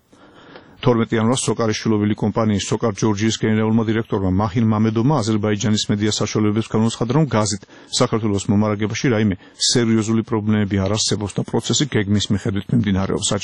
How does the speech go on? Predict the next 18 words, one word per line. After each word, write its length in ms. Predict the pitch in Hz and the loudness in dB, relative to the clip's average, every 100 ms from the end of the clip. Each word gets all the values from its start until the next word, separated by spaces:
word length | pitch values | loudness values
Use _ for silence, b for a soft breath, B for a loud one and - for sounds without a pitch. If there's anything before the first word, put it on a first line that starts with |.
| 113 | -2
შეეხება 320 | 107 98 104 - B B B B | 0 0 -2 -4 B B B B
საქართველოს 560 | - 113 110 104 101 104 | 0 0 0 -2 0 0
ნავთობისა 420 | 101 107 107 104 107 | 0 -2 -2 0 0
და 40 | 98 | 0
გაზის 280 | 104 98 - | 0 -2 -2
კორპორაციის 640 | 110 107 104 - 110 - | -2 0 -2 -2 -2 0
ხელმძღვანელობის 580 | 107 107 - 110 110 110 117 | 0 0 0 0 0 0 -2
განცხადებას, 500 | 113 123 120 127 151 B B B B | -2 0 0 0 -2 B B B B
აზერბაიჯან-, 640 | B 110 110 104 104 107 101 | B 0 2 2 0 0 0
გაზმომა-, 400 | 104 104 104 - | 0 2 0 0
აზერბაიჯანიდან 840 | 117 107 101 113 107 110 98 95 | -2 0 0 0 0 0 0 -2
გაზმომარაგება 720 | 90 101 104 104 101 98 98 95 B B B - | -2 -2 2 2 0 0 -2 -2 B B B -2
პერიოდულად 520 | 107 107 104 95 98 | 0 0 0 -2 -2
შეფერხებულია, 720 | - 104 107 - 107 113 143 | -2 -2 -2 -2 0 2 2
მამედოვის 480 | 139 104 95 98 95 | 2 0 0 -2 -2
თქმით, 160 | - 131 | -2 -4
გასადენის 560 | 113 92 98 95 92 - | -2 -2 -2 0 -2 0
მუშაობა 340 | 101 117 110 | -2 0 0